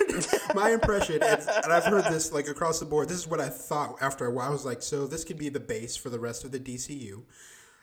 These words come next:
Uh, let's just make this the base, the baseline."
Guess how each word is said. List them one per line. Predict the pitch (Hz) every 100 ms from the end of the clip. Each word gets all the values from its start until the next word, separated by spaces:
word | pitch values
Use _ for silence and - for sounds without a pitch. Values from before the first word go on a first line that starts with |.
| _
Uh, | 120 120 117 113 95 - _ _ _ _
let's | 127 120
just | - 147
make | 151 147
this | 151 -
the | 143
base, | 170 - - -
the | -
baseline." | 143 139 120 - -